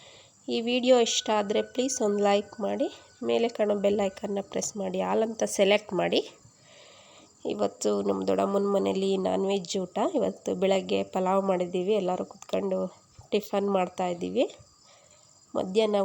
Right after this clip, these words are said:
ಊಟಕ್ಕೆ ನಾನ್ ವೆಜ್ ಮಾಡಬೇಕು. ಎಲ್ಲ ತಿಂಡಿ ಮುಗಿಸ್ಕೊಳ್ಳೋಣ ಅಂದ್ಬಿಟ್ಟು ತರಕಾರಿ ಪಲಾವ್ ಮಾಡಿದ್ದು, ಎಲ್ಲರೂ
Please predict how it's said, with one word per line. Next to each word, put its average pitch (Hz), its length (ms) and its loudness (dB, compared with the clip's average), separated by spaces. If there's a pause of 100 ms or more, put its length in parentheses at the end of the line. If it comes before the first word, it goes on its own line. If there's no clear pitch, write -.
ಊಟಕ್ಕೆ 202 300 -4 (100)
ನಾನ್ 180 240 -2
ವೆಜ್ 185 240 -6
ಮಾಡಬೇಕು. 170 420 -4 (1800)
ಎಲ್ಲ 208 100 2 (160)
ತಿಂಡಿ 214 300 2
ಮುಗಿಸ್ಕೊಳ್ಳೋಣ 185 680 -2
ಅಂದ್ಬಿಟ್ಟು 175 400 -2 (1500)
ತರಕಾರಿ - 380 -4 (100)
ಪಲಾವ್ 185 360 2
ಮಾಡಿದ್ದು, 175 400 -6 (760)
ಎಲ್ಲರೂ 202 240 -2